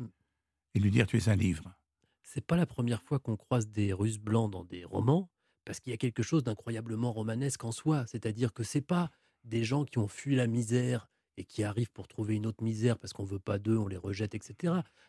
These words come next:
Speaker 2: Là, ce sont des gens qui avaient tout et qui sont, qui ont chuté et qui n-, et qui ne se, et qui n'appartiennent plus à aucun, aucun pays, n-, et n'ont plus de biens, mais ont, mais ont encore leur capital social, le capital culturel, si on veut.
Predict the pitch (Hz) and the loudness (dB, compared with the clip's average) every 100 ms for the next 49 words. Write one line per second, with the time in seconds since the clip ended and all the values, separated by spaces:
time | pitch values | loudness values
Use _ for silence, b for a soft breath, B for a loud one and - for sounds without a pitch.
0 | - 165 - 139 135 120 113 117 156 - | -2 0 2 0 -4 -4 -4 -4 -4 -4
1 | 104 - - - 165 - _ _ _ _ | -8 -10 -14 -4 -4 -4 _ _ _ _
2 | _ 104 - - - 110 - 113 104 - | _ -12 -10 -8 -6 -8 -2 0 2 4
3 | - - - 170 - _ _ _ _ _ | 4 4 2 2 -2 _ _ _ _ _
4 | - 107 - 117 - 104 - 107 95 104 | -8 -4 2 2 2 -2 2 0 0 -4
5 | 98 95 _ _ _ 107 - 113 104 - | -4 -8 _ _ _ -14 -2 0 0 -2
6 | - - 113 - 143 113 - 107 101 98 | -4 0 -2 2 2 2 0 -4 -4 -6
7 | 98 95 _ - 135 - 131 - 131 143 | -10 -14 _ -4 2 6 6 8 8 8
8 | 185 190 147 120 120 127 135 - 165 156 | 6 6 6 2 2 4 4 4 2 6
9 | 147 127 135 160 160 139 120 120 127 127 | 6 6 4 6 6 6 6 6 4 4
10 | 131 135 135 135 135 160 139 123 - 120 | 4 6 6 4 6 6 6 4 2 -2
11 | - 123 120 107 127 - 151 165 175 143 | -2 -4 -2 2 2 2 2 4 2 2
12 | 117 - 123 110 - 120 - 127 143 143 | -2 -2 -4 -4 -6 -8 -2 0 2 2
13 | 113 110 107 127 180 | 0 -2 0 2 2